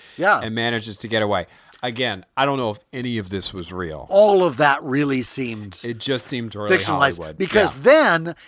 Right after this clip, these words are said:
Speaker 1: he pursues her back to the motel where she goes back to.
Speaker 2: Mm-hmm.
Speaker 1: They chase her th-, through, and then they rescue her, but he just gets away, and that's it, and he's never mentioned again.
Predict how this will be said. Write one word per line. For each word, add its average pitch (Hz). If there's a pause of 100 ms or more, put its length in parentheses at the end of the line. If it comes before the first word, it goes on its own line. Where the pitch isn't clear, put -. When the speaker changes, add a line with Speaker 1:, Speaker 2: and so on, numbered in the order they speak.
(100)
Speaker 1:
he 202
pursues 196
her 185
back 175
to 196
the 160
motel 214
where 165
she 143
goes 131
back 208
to. 101 (380)
Speaker 2:
Mm-hmm. 98
Speaker 1:
They 160
chase 226
her 226
th-, 165 (160)
through, 160 (340)
and 160
then 175
they 165
rescue 202
her, 185 (240)
but 175
he 233
just 208
gets 196
away, 175
and 151
that's 160
it, 147
and 139
he's 139
never 120
mentioned 110
again. 92